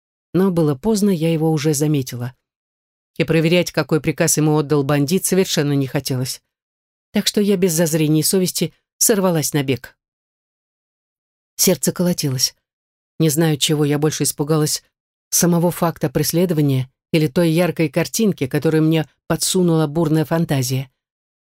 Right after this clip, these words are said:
Добралась я до калитки в два счёта, в три до крыльца. Толкнув дверь, обрадовалась, что дети ещё не спят и не успели закрыться на шпингалет.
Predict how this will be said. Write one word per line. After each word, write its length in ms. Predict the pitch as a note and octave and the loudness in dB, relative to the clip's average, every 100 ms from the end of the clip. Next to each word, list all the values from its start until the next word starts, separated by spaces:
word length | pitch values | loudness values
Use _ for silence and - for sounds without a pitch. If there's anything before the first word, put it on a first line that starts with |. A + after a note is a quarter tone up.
| _ _ _ _ _ _ _ _ - | _ _ _ _ _ _ _ _ -2
Добралась 580 | E3 F3+ B3+ D#4+ D#4+ - | 2 2 4 2 2 2
я 120 | A#3+ | 2
до 100 | G3+ | 2
калитки 400 | A3 A#3+ B3 - | 0 0 0 -2
в 100 | E3+ | 0
два 180 | D#3 F3 | 0 0
счёта, 420 | - A#3+ A#3 A3+ - _ _ _ | 0 0 0 -4 -6 _ _ _
в 100 | - | -4
три 360 | F#3 A3 A3+ - | 2 2 2 -2
до 140 | E3 F3+ | 0 0
крыльца. 540 | F#3 F#3 - D3 B2+ _ _ _ _ _ | 2 0 0 -2 -4 _ _ _ _ _
Толкнув 540 | - D#3+ D#3 D#3+ D3+ C3 | -4 -4 0 0 0 -2
дверь, 320 | D#3 G3 G3+ _ _ | 0 0 0 _ _
обрадовалась, 540 | - D3+ F3+ D#3+ D3+ D3 | -4 0 0 2 0 0
что 180 | - D#3+ | 0 -2
дети 220 | E3+ E3 | -2 -2
ещё 220 | D#3 - | -4 0
не 120 | D#3 | 0
спят 340 | D#3 - C#3 D3+ | 0 0 -2 0
и 20 | |
не 120 | D#3+ | 0
успели 320 | D#3 - E3+ | 0 -2 -2
закрыться 500 | D#3 D#3+ - E3+ - | 0 -2 -2 -4 -2
на 100 | D#3 | -2
шпингалет. 640 | D#3 - D#3+ F3 E3 B2+ | -2 -2 -2 0 -2 -2